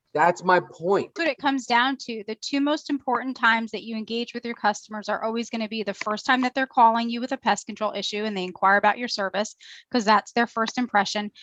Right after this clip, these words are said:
Speaker 2: And then to me, the other time is when they call you when they're actually unhappy with their service or their issues and the service that you're providing. And that can also be their lasting impression. So those two times are crucial to your business.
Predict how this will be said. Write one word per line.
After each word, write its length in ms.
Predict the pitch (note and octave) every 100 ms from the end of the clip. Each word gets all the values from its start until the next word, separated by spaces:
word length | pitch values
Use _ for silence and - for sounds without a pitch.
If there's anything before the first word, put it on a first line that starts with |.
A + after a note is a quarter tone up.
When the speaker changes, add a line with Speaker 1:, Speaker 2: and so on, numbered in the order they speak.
| -
Speaker 2:
And 140 | - A#3+
then 100 | C4
to 160 | - C4
me, 280 | C4 D#4+
the 180 | B3 B3
other 280 | - A#3+ -
time 420 | - A#3+ A3 A3+ A3
is 320 | A#3+ A#3 A3+
when 180 | A3+ A#3
they 160 | A#3 A3+
call 320 | - C4 D#4
you 180 | C4+ B3+
when 120 | A#3
they're 100 | G#3+
actually 340 | G#3+ - B3+ -
unhappy 720 | B3+ D4 B3+ G3 - - - _ _ _
with 240 | A3+ A#3+ -
their 140 | A3
service 540 | G#3+ - G#3+ G#3+ A3+ A3
or 80 |
their 140 | G#3+ G#3
issues 500 | A3+ G#3 A#3 A3 G3
and 140 | A3
the 40 | A3
service 360 | - G#3+ G3+
that 120 | G#3+
you're 120 | F#3 G#3
providing. 520 | G#3+ G3 F3+ F#3+ G#3+
And 80 | G#3
that 140 | F#3+
can 140 | -
also 260 | A3 A3 A#3+
be 80 | A#3
their 180 | A3 A3
lasting 460 | G3 A3+ B3 A3+
impression. 580 | G#3+ G3 F#3+ G3+ - - - - - -
So 260 | - A#3 A3+
those 440 | A#3 A#3+ C4 B3+ -
two 200 | - C#4+
times 360 | C4+ A#3+ C4+ C4
are 80 | A3
crucial 640 | - C4 D4+ - A3+ G#3+
to 160 | - A#3+
your 160 | A3
business. 520 | A3 B3 A#3+ B2+ -